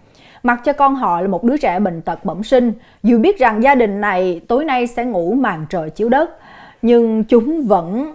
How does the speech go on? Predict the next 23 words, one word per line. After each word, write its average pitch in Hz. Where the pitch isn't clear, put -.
nhắm 254
mắt 359
đập 196
phá, 233
không 311
một 202
chút 339
động 175
lòng. 170
Tôi 226
đề 190
nghị 175
các 254
ông 208
ở 185
Trung 220
ương 226
thực 202
hiện 196
ngay 262
việc 208
sau 214
đây. 214